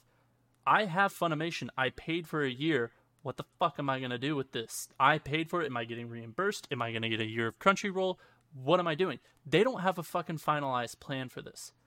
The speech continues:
So this is already out the oven, fucking half-baked. Add on top of that, that there are issues with Funimation. I understand the buffering. We watch fucking, uh, Attack on Titan every fr-, uh, Friday, Sunday.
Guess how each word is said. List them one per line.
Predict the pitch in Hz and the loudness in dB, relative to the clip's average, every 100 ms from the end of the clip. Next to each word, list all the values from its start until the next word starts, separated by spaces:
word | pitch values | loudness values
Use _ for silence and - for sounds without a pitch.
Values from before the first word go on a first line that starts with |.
| _ | _
So | - 170 | -2 0
this | 143 190 | 2 0
is | 247 190 | 0 2
already | 185 196 180 175 160 127 147 | 6 6 4 2 2 2 4
out | 160 170 | 4 2
the | 156 | 0
oven, | 147 143 113 110 | 2 2 0 -8
fucking | - 139 127 123 | -2 -2 -2 -4
half-baked. | 120 113 - - - - - _ _ _ _ - | 0 0 -2 -12 -14 -18 -20 _ _ _ _ 4
Add | 190 | 6
on | 220 190 | 6 2
top | 160 190 170 | 6 6 6
of | |
that, | 127 113 117 _ _ | 2 2 0 _ _
that | 156 147 - | 4 6 2
there | 160 175 247 | 0 4 4
are | - | 4
issues | 143 - 170 160 | -2 -2 -4 -4
with | 147 - | -4 0
Funimation. | 135 123 123 - 131 | 0 2 -2 -4 -2
I | 131 | 0
understand | 131 131 - 131 135 | -2 -2 -4 -6 -6
the | 120 | -2
buffering. | 127 120 143 156 175 _ _ _ | -2 0 -4 -4 -8 _ _ _
We | 135 139 | -6 -6
watch | 185 180 180 - | -2 -4 -4 -8
fucking, | - - 165 143 135 135 - | -14 -8 -6 -4 -6 -8 2
uh, | 143 127 120 117 - - - _ | 6 6 4 0 -4 -12 -20 _
Attack | 156 175 165 | 2 6 6
on | 156 | 4
Titan | 151 156 135 | 2 0 0
every | 127 120 113 | -4 -4 -6
fr-, | - 127 | -4 2
uh, | 147 123 117 - - | 4 4 2 -10 -12
Friday, | - 95 98 117 | -10 -8 -6 -2
Sunday. | - 233 180 - | 0 2 -2 -6